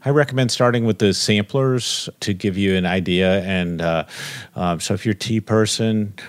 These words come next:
or if you just want to try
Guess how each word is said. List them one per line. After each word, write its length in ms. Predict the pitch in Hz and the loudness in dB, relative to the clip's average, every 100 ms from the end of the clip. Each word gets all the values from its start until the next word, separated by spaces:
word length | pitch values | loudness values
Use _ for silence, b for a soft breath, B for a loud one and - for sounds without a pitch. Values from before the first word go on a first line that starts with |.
| - | -4
or 100 | 98 | -2
if 100 | 95 | -2
you 80 | 95 | -2
just 340 | 95 - - | -2 -4 -8
want 220 | 92 90 | -6 -4
to 460 | - 101 101 95 92 B B - | 0 2 4 2 -2 B B -10
try 540 | - 110 110 107 98 | 0 2 2 0 -4